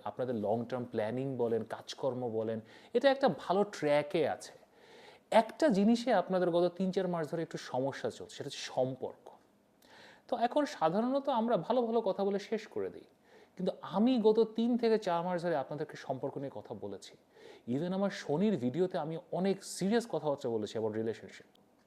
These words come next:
এখন অ্যাস্ট্রোলজার হিসেবে আমাকে এটা বলতে হবে, আমি করি। কিন্তু আমি ভেবেছি কি যে আপনারা রাগ করবেন, কিন্তু আপনাদের সাথে যখন আমি কনসালটেশন করি কন্যা রাশি, কন্যা লগ্নের ভাই বোনদের সাথে,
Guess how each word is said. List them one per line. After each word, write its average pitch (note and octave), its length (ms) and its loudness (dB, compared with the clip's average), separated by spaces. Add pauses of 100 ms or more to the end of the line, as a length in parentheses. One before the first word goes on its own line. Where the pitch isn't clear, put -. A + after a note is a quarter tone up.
(120)
এখন C#3 180 -4
অ্যাস্ট্রোলজার D#3 460 0
হিসেবে F3 220 -2
আমাকে E3 140 -2
এটা D#3+ 100 0
বলতে D3 260 0
হবে, G#2+ 180 -4
আমি G#2+ 200 -4
করি। D3 220 -2
কিন্তু - 460 -4
আমি C4 200 6
ভেবেছি A#3+ 400 6
কি C4 100 0
যে A#3+ 100 4
আপনারা A3 500 6 (320)
রাগ F3+ 220 2
করবেন, G2 240 -2 (380)
কিন্তু C3 200 -8
আপনাদের E3+ 420 -4
সাথে F#3+ 320 2
যখন D3 300 0
আমি E3 240 0 (240)
কনসালটেশন E3+ 640 0
করি G2 280 -4 (240)
কন্যা C3+ 280 2
রাশি, B2 320 -4
কন্যা C3+ 220 -2
লগ্নের B2+ 280 0
ভাই A2+ 180 -4
বোনদের A2+ 260 -2
সাথে, - 320 -10